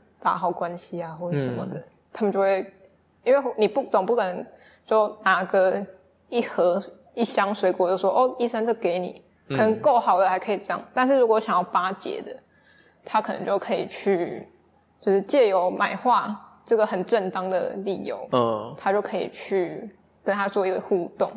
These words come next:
Speaker 1: 就是：“哦，我买你的作品哦。”哦，或什么，对。
Speaker 2: 嗯哼。
Speaker 1: 这也是一个管道。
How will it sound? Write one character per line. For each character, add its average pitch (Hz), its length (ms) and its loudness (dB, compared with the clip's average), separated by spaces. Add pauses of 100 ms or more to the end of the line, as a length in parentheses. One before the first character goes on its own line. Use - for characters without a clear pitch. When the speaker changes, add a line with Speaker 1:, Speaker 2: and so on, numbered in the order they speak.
(160)
Speaker 1:
就 190 120 -4
是 196 100 0
：“哦， 254 140 2
我 277 200 4
买 262 160 -2
你 190 80 -4
的 190 140 0
作 220 260 -2
品 180 300 -8
哦。” 175 160 -12 (480)
哦， 233 120 -14
或 202 140 -2
什 - 140 -8
么， - 100 -12 (520)
对。 - 120 -10 (200)
Speaker 2:
嗯 139 200 -4
哼。 127 360 -12 (340)
Speaker 1:
这 226 120 -2
也 190 60 -2
是 196 120 -2
一 - 20 0
个 190 160 -4
管 - 240 -8 (180)
道。 - 240 -10